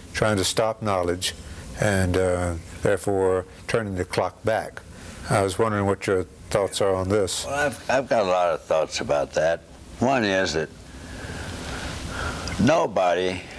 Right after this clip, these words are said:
Speaker 2: alone can do good family practice and spe-, expect to give, do justice to pediatrics and obstetrics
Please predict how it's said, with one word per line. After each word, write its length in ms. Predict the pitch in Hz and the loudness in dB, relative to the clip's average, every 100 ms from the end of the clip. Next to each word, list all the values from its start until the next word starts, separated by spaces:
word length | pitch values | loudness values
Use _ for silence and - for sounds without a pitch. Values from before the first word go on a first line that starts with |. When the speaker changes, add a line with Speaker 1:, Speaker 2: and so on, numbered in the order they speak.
| - - - - - - - - - | -14 -12 -12 -10 -10 -10 -10 -4 2
Speaker 2:
alone 680 | 87 90 117 101 82 82 78 | 4 4 4 2 0 -2 -2
can 220 | 85 78 | -2 0
do 200 | 95 92 | 2 2
good 420 | - 107 101 90 | 2 2 2 -2
family 500 | - - 90 90 90 | -6 -4 0 0 0
practice 640 | 85 92 80 - 78 78 - | 0 0 0 -4 -8 -4 -4
and 160 | 69 | -4
spe-, 380 | 69 - - 92 | -4 -2 -2 -2
expect 540 | 82 80 - 101 92 | -2 -2 0 0 0
to 100 | - | -2
give, 380 | 73 80 80 - - - - - - - - - - - - | -2 2 0 0 -8 -14 -14 -12 -12 -12 -12 -10 -8 -4 0
do 160 | 87 | 2
justice 640 | 80 - 107 101 - 98 - | 2 2 2 0 -2 -2 -2
to 100 | - | -4
pediatrics 1000 | - 120 110 98 87 92 - 87 - - - - | -2 0 2 2 2 0 -2 -2 0 0 -2 -6
and 180 | - 80 | -2 0
obstetrics 880 | 69 - - 98 - 90 82 - | 0 0 2 0 0 -4 -2 -2